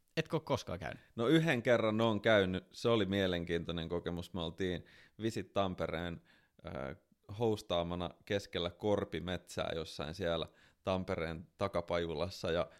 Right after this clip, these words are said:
Speaker 2: meille vedettiin siellä metsämeditaatio. Se oli kieltämättä erittäin, ö, ihon alle mennyt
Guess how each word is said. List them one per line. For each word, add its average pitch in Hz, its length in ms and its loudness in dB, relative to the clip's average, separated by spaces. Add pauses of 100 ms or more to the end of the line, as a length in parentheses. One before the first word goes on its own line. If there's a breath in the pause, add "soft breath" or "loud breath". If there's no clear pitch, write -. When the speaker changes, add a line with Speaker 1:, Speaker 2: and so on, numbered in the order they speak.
(120 loud breath)
Speaker 2:
meille 90 260 -2
vedettiin 87 400 -2
siellä 90 240 -2
metsämeditaatio. 82 1040 -4
Se - 260 -2
oli 131 280 2
kieltämättä 92 880 0 (520 loud breath)
erittäin, 90 800 0 (120)
ö, 92 360 -2
ihon 139 320 -2
alle 90 260 0 (640)
mennyt 92 540 -4